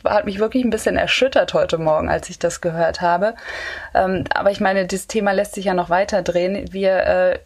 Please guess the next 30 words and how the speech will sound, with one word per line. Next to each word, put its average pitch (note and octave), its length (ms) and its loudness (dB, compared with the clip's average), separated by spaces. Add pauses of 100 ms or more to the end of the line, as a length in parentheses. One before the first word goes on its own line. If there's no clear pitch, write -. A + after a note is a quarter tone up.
(100)
spielen G#3 320 -2
ja G3 80 2
nicht F#3+ 180 -2
nur F#3 120 -2
in F3+ 100 0
Katar F3+ 400 0
Fußball, G#3 460 0
wir F#3 100 -2
kriegen G3 300 -4
demnächst F#3 440 -2
auch - 520 0
vermutlich, G#3 960 0
ähm, F#3+ 360 0 (140)
mehr F#3 240 0
Energie F#3 460 -2
aus - 320 0 (360)
Katar F3 720 0
und, F#3 280 0
äh, F3+ 220 2
kommen F#3 240 0
damit F#3 300 2 (440)
noch F#3 180 2
weiter G3+ 400 2
in F3+ 320 0 (240)
diese F#3 280 0
Diskussion, F3 680 -2
in F3 140 -2
diese F3 240 -4
Bredouille F3 680 0
rein. F#3+ 320 2